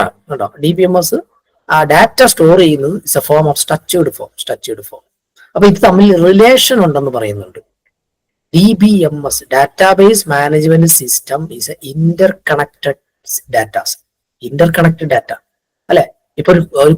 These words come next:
കോളേജ് എടുക്കാം, അല്ലെ ഒരു സ്കൂൾ എടുക്കാം, സ്കൂളിനകത്ത്, അല്ലെ ഒരു കോളേജിനകത്ത്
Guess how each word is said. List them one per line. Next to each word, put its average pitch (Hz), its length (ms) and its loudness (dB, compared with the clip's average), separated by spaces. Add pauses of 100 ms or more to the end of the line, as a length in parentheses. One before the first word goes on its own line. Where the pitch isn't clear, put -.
കോളേജ് 180 340 6
എടുക്കാം, - 320 -2
അല്ലെ 170 180 2
ഒരു 170 140 0
സ്കൂൾ 180 320 0
എടുക്കാം, 113 260 -8 (100)
സ്കൂളിനകത്ത്, 156 580 0
അല്ലെ 170 180 4
ഒരു 170 160 -2
കോളേജിനകത്ത് 165 600 2